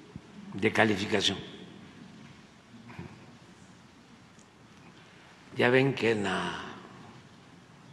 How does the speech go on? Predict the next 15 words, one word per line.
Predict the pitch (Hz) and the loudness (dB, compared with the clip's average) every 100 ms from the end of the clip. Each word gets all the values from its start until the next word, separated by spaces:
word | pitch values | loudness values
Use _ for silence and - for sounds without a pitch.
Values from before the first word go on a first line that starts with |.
| - - - - - - - - - - | -20 -20 -20 -20 -20 -20 -20 -20 -20 -4
unam | 120 123 135 139 | 2 6 8 8
antes | 120 123 127 123 123 120 | 6 4 4 4 6 6
era, | 110 95 - - - - - - | 4 0 -6 -12 -16 -18 -8 -4
a-, | - - | -2 0
antes | 127 120 | 0 0
se | 113 | -2
calificaba | 95 95 92 95 92 113 113 98 87 - - - - - - - - - - - - | -4 -4 -6 -6 2 4 4 2 -2 -10 -14 -16 -18 -20 -18 -16 -14 -16 -20 -18 -4
N | 110 131 127 | 2 6 8
A, | 131 160 165 - - - - 98 | 8 8 4 -6 -10 -12 -8 2
no | 120 | 4
acreditada | 120 117 113 107 117 135 135 107 98 | 4 4 6 4 6 6 4 -4 -6
la | 92 92 | -4 -4
materia. | 90 98 104 135 135 - - - - - - - - - - - - - - - - - - - | -2 -2 0 -2 -2 -6 -12 -16 -16 -20 -20 -20 -20 -20 -20 -20 -20 -20 -20 -20 -20 -20 -18 0
Eh, | 110 110 98 85 - - - - - | 4 4 4 0 -6 -12 -16 -18 -2
S, | - 160 - 185 - - - | 6 6 8 4 2 -6 -14